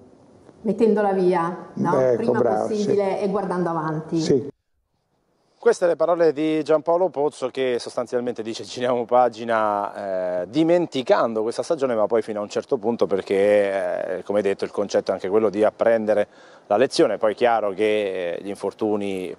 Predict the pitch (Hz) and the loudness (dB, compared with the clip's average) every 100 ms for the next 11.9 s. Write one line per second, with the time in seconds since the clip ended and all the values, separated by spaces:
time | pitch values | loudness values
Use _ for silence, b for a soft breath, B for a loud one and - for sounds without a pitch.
0 | _ _ - 147 143 123 101 101 107 117 | _ _ 6 8 8 6 2 0 2 4
1 | 120 110 107 117 - 139 127 - 117 113 | 4 2 0 -4 0 0 0 -2 -6 -4
2 | - 113 113 104 104 107 104 113 104 90 | -2 -2 0 -2 -2 -2 0 0 -2 -4
3 | 95 98 92 95 90 90 85 82 85 87 | -6 -6 -6 -8 -8 -10 -10 -12 -12 -10
4 | 87 98 90 87 95 92 92 95 90 90 | -2 0 0 -2 -2 0 2 0 -2 -6
5 | B B B - 127 127 156 - 120 120 | B B B -6 2 4 4 4 4 4
6 | 120 120 117 131 165 156 139 147 156 156 | 4 4 2 2 2 4 2 2 0 0
7 | 131 147 131 127 - 131 127 123 - - | 2 2 2 -2 -2 0 2 0 -4 -18
8 | _ 95 104 139 143 135 123 117 127 123 | _ -4 -2 0 0 0 -2 -2 -2 0
9 | 131 123 - - - 98 104 143 110 110 | 0 -4 -8 -10 -10 -10 -6 -4 -2 -2
10 | 101 104 104 113 107 113 110 117 117 101 | -2 -4 -2 0 0 -2 -2 -2 -4 -4
11 | 87 92 95 107 92 85 90 - | -6 -4 -2 -4 -6 -8 -10 -8